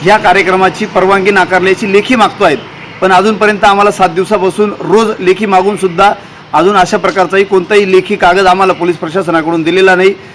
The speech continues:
आणि सर्वात महत्त्वाचं म्हणजे साध्वी प्रज्ञासिंग ठाकूर यांना निमंत्रण घेण्यासाठी मालेगावातील मी, मच्छिंद्र शिर्के, राहुल बच्छाव, साहेबराव वाघ, विनोद निकम, अ, आणि गोपी देवरे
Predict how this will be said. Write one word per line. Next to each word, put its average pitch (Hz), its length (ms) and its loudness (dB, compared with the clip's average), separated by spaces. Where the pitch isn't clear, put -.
आणि 170 120 -2
सर्वात 196 340 -2
महत्त्वाचं 202 380 -2
म्हणजे 180 220 -2
साध्वी 165 300 -2
प्रज्ञासिंग 185 500 -4
ठाकूर 165 320 0
यांना 185 220 0
निमंत्रण 196 460 0
घेण्यासाठी 175 600 0
मालेगावातील 185 680 2
मी, 208 340 0
मच्छिंद्र 196 420 -2
शिर्के, 190 380 0
राहुल 175 280 2
बच्छाव, 196 400 0
साहेबराव 180 520 2
वाघ, 190 180 4
विनोद 185 300 2
निकम, 196 360 0
अ, 147 520 0
आणि 175 240 2
गोपी 185 320 0
देवरे 196 320 4